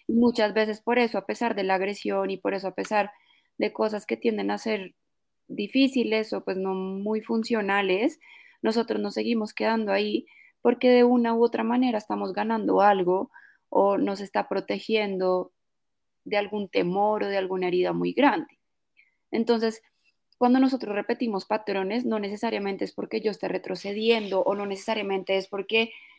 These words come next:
yo no haya superado la situación, sino que probablemente es porque también estoy teniendo cosas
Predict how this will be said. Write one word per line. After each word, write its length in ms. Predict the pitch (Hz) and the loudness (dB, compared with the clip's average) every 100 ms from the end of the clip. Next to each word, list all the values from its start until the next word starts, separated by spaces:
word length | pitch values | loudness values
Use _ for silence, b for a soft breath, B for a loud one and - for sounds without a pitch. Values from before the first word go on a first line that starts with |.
| _ | _
yo 160 | - 208 | -2 0
no 140 | 208 | 2
haya 180 | 202 196 | 2 0
superado 460 | 202 185 226 220 196 | -4 -4 2 4 4
la 160 | 190 | 0
situación, 640 | 190 196 208 220 - 214 453 B B B | -2 -8 -8 -6 -4 -4 -4 B B B
sino 260 | - 254 247 | -2 0 2
que 100 | 254 | 0
probablemente 580 | 247 247 240 240 247 240 | 2 2 2 2 0 -2
es 80 | |
porque 220 | - 240 247 | -4 -6 -2
también 320 | 269 277 247 | 2 2 2
estoy 340 | 226 226 214 _ _ _ _ _ _ _ _ | -2 -6 -8 _ _ _ _ _ _ _ _
teniendo 420 | - 262 262 254 254 | 0 2 2 0 0
cosas 460 | 254 262 254 - | 0 0 -2 -6